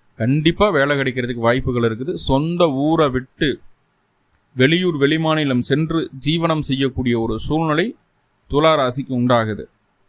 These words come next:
"இல்ல சார், நான் வெளியூர், வெளிமாநிலத்துக்கு தான் ட்ரை பண்ணிட்டே இருக்கேன், வேலை எப்போ கிடைக்கும், எப்போ நான் வெளியில போய் உட்காருவேன்" அப்படின்னு எல்லாம் முயற்சி எடுத்துட்டு இருக்கீங்க அப்படின்னா, கண்டிப்பா சனி பெயர்ச்சிக்கு அப்புறம் வெளியில போயிடுவீங்க.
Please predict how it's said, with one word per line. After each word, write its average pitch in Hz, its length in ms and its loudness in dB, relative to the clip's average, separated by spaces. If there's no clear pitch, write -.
"இல்ல 151 200 2
சார், 160 200 2
நான் 139 120 0
வெளியூர், 160 380 2
வெளிமாநிலத்துக்கு 147 680 -2
தான் 156 160 -2
ட்ரை 135 260 0
பண்ணிட்டே 151 340 0
இருக்கேன், 143 380 -4
வேலை 156 340 4
எப்போ 147 320 0
கிடைக்கும், 135 680 -4
எப்போ 147 260 -2
நான் 156 160 2
வெளியில 147 260 0
போய் 143 200 -2
உட்காருவேன்" 135 600 0
அப்படின்னு 131 320 -2
எல்லாம் 151 180 0
முயற்சி 143 380 -2
எடுத்துட்டு 135 280 -2
இருக்கீங்க 131 340 -2
அப்படின்னா, 120 400 -2
கண்டிப்பா 170 440 2
சனி 151 240 -2
பெயர்ச்சிக்கு 135 400 0
அப்புறம் 151 280 -2
வெளியில 139 280 2
போயிடுவீங்க. 139 680 -4